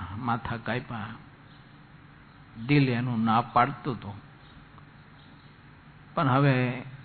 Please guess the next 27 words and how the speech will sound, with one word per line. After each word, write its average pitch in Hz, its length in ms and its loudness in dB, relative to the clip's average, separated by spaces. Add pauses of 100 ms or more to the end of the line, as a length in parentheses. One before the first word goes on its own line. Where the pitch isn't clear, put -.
(540)
ભગવાનની 143 480 6
આજ્ઞાથી 123 760 2
એને 113 240 -4
કરવું 147 400 0
પડ્યું 101 240 -4
હતું 117 240 -8
તો - 80 -4
કર્યું 139 380 0
હતું. 92 440 -12
કોઈ 120 200 -2
એની 123 260 -2 (100)
ઈચ્છાથી 123 600 -2
કે 123 140 -4
એની 113 520 -2 (540)
કોઈ 117 220 0
કામનાથી 117 800 0
કે - 140 -4
આકાંક્ષાથી 113 840 -4
તે - 140 -10
કર્યું 131 340 -2
હતું 104 140 -8
એવું 110 240 -6
તો 127 100 -4
નહોતું. 127 400 -4
પાંચ 98 280 -6
પાંડવોએ 98 320 -6
યુદ્ધ 95 380 -8